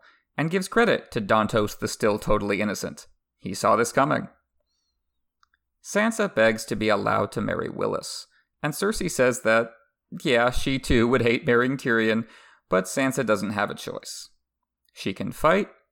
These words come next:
or give in. Either way, she's ending the day as Lady Lannister. Sansa tries to run for it, but Cersei's maid catches her and hands her over to the Kingsguard.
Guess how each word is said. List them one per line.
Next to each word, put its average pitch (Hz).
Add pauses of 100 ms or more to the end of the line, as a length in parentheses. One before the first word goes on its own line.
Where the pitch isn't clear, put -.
(300)
or 135
give 113
in. - (560)
Either 107
way, 143 (200)
she's -
ending 131
the 147
day 113 (200)
as 98
Lady 78
Lannister. 76 (1160)
Sansa 208
tries 135
to 113
run 98
for -
it, - (460)
but 117
Cersei's 190
maid 127
catches 107
her 107
and -
hands 131
her 123
over 107
to 113
the 98
Kingsguard. -